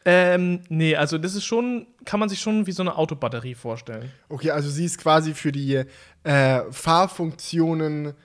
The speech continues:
Speaker 1: Nicht
Speaker 2: des
Speaker 1: be-, nein, nein.
Speaker 2: Bootes zuständig, also quasi wie de-, den
Speaker 1: Nein, nein, nein, die ist
Speaker 2: Tacho und
Speaker 1: nicht
Speaker 2: bla, aber es ist nicht so, dass du dein Handy daran laden kannst.
Speaker 1: Nein.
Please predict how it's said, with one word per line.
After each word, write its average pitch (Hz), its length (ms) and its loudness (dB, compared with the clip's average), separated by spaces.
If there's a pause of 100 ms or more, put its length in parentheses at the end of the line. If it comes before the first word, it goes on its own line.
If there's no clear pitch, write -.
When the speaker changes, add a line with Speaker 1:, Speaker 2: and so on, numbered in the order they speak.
(120)
Speaker 1:
Nicht 147 200 -4
Speaker 2:
des 143 280 -2
Speaker 1:
be-, 131 60 -4
nein, 131 140 0
nein. 113 100 -6
Speaker 2:
Bootes 226 400 0
zuständig, 214 520 -2
also 139 200 -4
quasi 135 340 -4
wie 131 160 -6
de-, 123 400 -6
den 120 240 -10
Speaker 1:
Nein, 147 160 4
nein, 147 80 4
nein, 139 160 4
die 156 60 2
ist 160 40 0
Speaker 2:
Tacho 202 140 4
und 214 40 2
Speaker 1:
nicht 180 120 -6
Speaker 2:
bla, 202 240 2 (180)
aber 165 140 0
es 160 120 -2
ist 165 100 -8
nicht 202 180 -4
so, 190 80 -2
dass 160 140 -2
du 160 60 -12
dein 147 140 -2
Handy 135 300 -6
daran 120 360 -10
laden 113 280 -14
kannst. - 240 -16
Speaker 1:
Nein. 117 380 -6